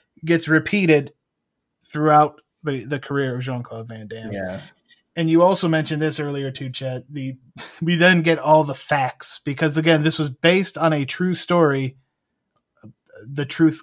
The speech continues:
Speaker 1: belonging to Frank Dukes.
Speaker 2: I, I actually pulled up the records. I'd like to read them for <laughs> you.
Speaker 1: Please do.
Speaker 2: Uh, he,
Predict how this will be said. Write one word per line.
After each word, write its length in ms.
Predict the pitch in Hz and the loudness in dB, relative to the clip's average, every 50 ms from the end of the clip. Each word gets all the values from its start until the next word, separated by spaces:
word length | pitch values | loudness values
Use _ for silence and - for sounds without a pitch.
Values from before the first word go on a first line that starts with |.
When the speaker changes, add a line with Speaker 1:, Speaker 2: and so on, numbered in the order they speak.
| - _ | -16 _
Speaker 1:
belonging 420 | - 160 151 147 143 147 143 139 139 | -4 -2 0 2 0 0 0 -2 -4
to 60 | 135 | -6
Frank 320 | 131 - 151 139 135 131 | -6 -6 -4 -4 -4 -6
Dukes. 480 | 123 139 135 131 120 123 - - - - _ _ _ _ _ - | -6 -6 -6 -6 -8 -8 -12 -14 -14 -14 _ _ _ _ _ -4
Speaker 2:
I, 240 | 117 123 127 - - - _ _ - | -2 -2 -2 -2 -6 -14 _ _ -2
I 120 | 131 143 | 0 2
actually 260 | 143 143 - 131 127 | 2 2 0 -2 -2
pulled 220 | - 151 147 131 120 | 2 2 4 6 6
up 120 | 127 123 | 4 4
the 100 | - 120 | 2 0
records. 480 | 110 113 120 120 - 120 110 101 95 107 | 0 2 2 0 0 -4 -6 -6 -6 -4
I'd 180 | 104 104 101 | -4 -4 -2
like 160 | 110 107 104 - | -4 -4 -6 -6
to 80 | 110 | -8
read 200 | 107 101 104 101 107 | -6 -6 -6 -6 -6
them 160 | 107 101 98 | -8 -10 -10
for 200 | - 113 107 113 | -8 -6 -4 -4
<laughs> 0 | |
you. 480 | - - - - 165 135 104 - - - - 131 - - _ - | -4 -2 0 2 0 0 0 -6 -14 -18 -16 -16 -16 -18 _ -8
Speaker 1:
Please 380 | - 160 160 160 160 160 160 | -2 2 4 6 6 4 4
do. 140 | - 180 214 | 2 4 6
Speaker 2:
Uh, 520 | 240 240 - 117 113 107 107 104 104 - - - | 6 6 6 6 4 2 2 2 0 -4 -6 -6
he, 240 | 120 127 127 123 | -4 -2 -2 -4